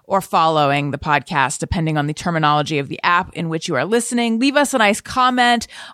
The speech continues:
um, on Apple Podcasts or wherever. Five stars is our favorite number. All of that helps out the show so much. Thank you so much.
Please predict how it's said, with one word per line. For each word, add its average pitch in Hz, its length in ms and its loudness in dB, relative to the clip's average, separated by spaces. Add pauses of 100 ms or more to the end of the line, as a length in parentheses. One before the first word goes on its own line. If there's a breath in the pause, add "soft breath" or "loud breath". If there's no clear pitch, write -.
um, 180 680 2
on 202 140 0
Apple 185 220 2
Podcasts 214 600 0
or 175 140 2
wherever. 180 560 2
Five 180 240 2
stars 175 240 0
is 170 80 -4
our 165 60 0
favorite 160 280 -2
number. 185 460 2
All 185 180 2
of 180 120 0
that 170 160 2
helps 185 260 0
out 156 140 0
the - 80 -8
show 196 320 2
so 185 240 0
much. 175 260 0
Thank 175 180 -4
you 175 60 -4
so 160 220 -2
much. 208 360 0